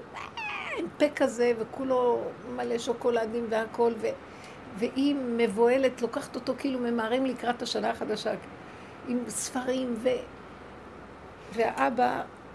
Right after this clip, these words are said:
רוכב על ארבע, והילד עליו, כמו חמור, "דיו, דיו", כאילו, והוא כולו נוטף זהה, אבא, ו-, את רואה, כאילו, מין קריקטורה כזאת לקראת השנה החדשה, שההורים גמורים מהחופש, <laughs> ואיך הילדים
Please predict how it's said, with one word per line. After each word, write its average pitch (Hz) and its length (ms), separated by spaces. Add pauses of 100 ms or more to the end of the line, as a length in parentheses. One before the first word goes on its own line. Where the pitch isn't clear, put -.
(140)
רוכב 233 380
על - 140
ארבע, 233 320
והילד 226 440
עליו, 233 320 (120)
כמו 240 160
חמור, 233 380
"דיו, 285 280 (120)
דיו", 254 280
כאילו, - 240 (600)
והוא 233 160 (180)
כולו 254 220
נוטף 240 400
זהה, 233 440
אבא, 214 240
ו-, 220 60 (760)
את - 140
רואה, 247 220 (240)
כאילו, 214 180 (680)
מין 320 200
קריקטורה 277 720
כזאת 185 420 (240)
לקראת 220 380
השנה 208 320
החדשה, 190 500
שההורים 190 720
גמורים 196 300
מהחופש, 220 680 (520)
<laughs> - 540
ואיך 190 600
הילדים 214 520